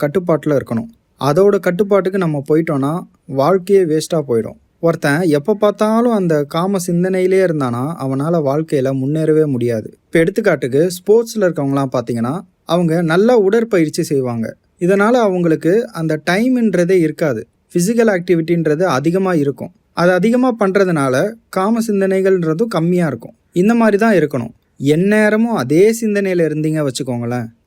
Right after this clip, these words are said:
அதோட கட்டுப்பாட்டுக்கு நீங்க போயிடுவீங்க. மனசு சொல்ற மாதிரியே கேட்டுக்கிட்டே இருந்தீங்க வச்சுக்கோங்களேன், கண்டிப்பா அது அழிவை தான் தரும். மனசு என்ன சொல்லும்? நல்லா சாப்பிடுன்னு சொல்லும்,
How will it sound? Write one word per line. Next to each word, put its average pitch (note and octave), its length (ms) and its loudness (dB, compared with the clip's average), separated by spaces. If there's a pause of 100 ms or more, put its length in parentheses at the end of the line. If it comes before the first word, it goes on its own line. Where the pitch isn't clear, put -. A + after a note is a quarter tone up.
(120)
அதோட G#3 340 2
கட்டுப்பாட்டுக்கு F3+ 600 0
நீங்க D#3 300 -2
போயிடுவீங்க. A#2 500 -2 (280)
மனசு A3 400 0
சொல்ற G3 400 2
மாதிரியே G#3 380 4
கேட்டுக்கிட்டே F#3+ 440 0
இருந்தீங்க F3 300 -2
வச்சுக்கோங்களேன், B2 640 -6 (260)
கண்டிப்பா F3 480 0
அது D#3+ 180 0
அழிவை D3 280 -2
தான் C3+ 160 -4
தரும். A2+ 280 -6 (180)
மனசு G#3+ 340 2
என்ன F#3+ 140 0
சொல்லும்? D3 480 -2 (220)
நல்லா D#3 380 2
சாப்பிடுன்னு D3 400 -2
சொல்லும், A#2+ 480 -6